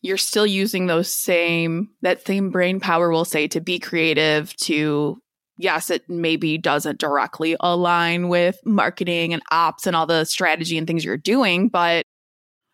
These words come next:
I found even just, like, I love reading memoirs. That's been my jam. So finding inspiration where it doesn't seem directly linear of just, like, you know, writing or just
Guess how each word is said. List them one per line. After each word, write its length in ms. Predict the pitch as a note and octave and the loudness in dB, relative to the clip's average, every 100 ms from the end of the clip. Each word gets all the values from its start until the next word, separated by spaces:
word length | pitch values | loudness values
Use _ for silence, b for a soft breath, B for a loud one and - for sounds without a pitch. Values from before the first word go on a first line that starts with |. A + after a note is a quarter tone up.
| _ | _
I 120 | D#3 F#3+ | -2 -2
found 300 | F#3+ F3+ E3+ | 0 -2 0
even 260 | E3+ E3 | -2 -4
just, 200 | D#3 - | -4 -4
like, 260 | D3+ C3+ - | -2 -2 -2
I 100 | F#3 | 0
love 180 | F#3 F3 | 2 0
reading 260 | E3+ - E3 | -2 -4 -2
memoirs. 520 | G#3+ A3 G#3 G3+ G3 | 0 2 2 2 2
That's 180 | E3+ - | 0 0
been 160 | F#3 | 0
my 80 | F3+ | 2
jam. 680 | F3 F3+ F3 F3 E3+ E3+ A3 | 2 2 4 4 2 0 -4
So 440 | - F3 E3 D#3+ - - | -2 0 2 0 -6 -6
finding 300 | F#3 F3+ F3+ | -2 -2 -2
inspiration 840 | F3 - F3+ E3 D#3 - E3 E3 | -2 -4 -2 0 0 0 0 0
where 200 | D#3+ D3 | 0 0
it 100 | C#3 | 0
doesn't 300 | D#3 D3+ C#3 | -2 -2 -6
seem 320 | - D#3 D3+ | -6 -4 -4
directly 560 | D3 D3+ E3 E3 D#3 D3+ - | -2 -2 -2 -2 -2 -4 -2
linear 680 | F3 F3+ F#3+ F#3+ G3+ A3 _ - | 0 0 0 2 2 0 _ -4
of 120 | E3+ | -2
just, 220 | F3 E3+ | -2 0
like, 160 | E3 - _ _ _ - | -2 -2 _ _ _ -14
you 120 | E3+ | -6
know, 160 | F3 D#3+ | -4 -4
writing 600 | F#3 B3+ A3+ F#3+ F3+ D#3+ | -2 0 2 2 0 0
or 140 | E3 | 0
just 320 | - E3+ - | 0 -2 -4